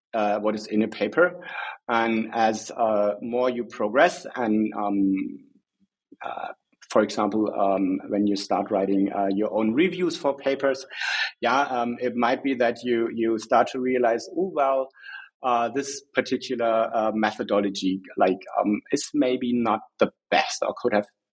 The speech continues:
been better," or, like, for example, yeah. So it's really, um, this, um, not only dealing with, like, the huge amount of, uh, papers, but also, like, uh, learning, uh, to read critically in a way is,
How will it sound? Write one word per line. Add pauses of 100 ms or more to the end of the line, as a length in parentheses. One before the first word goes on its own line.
been
better,"
or, (240)
like,
for
example,
yeah. (400)
So
it's
really,
um, (380)
this,
um, (240)
not
only (300)
dealing
with,
like,
the
huge
amount
of,
uh,
papers,
but
also,
like, (460)
uh, (220)
learning,
uh, (200)
to
read (420)
critically
in
a
way (560)
is,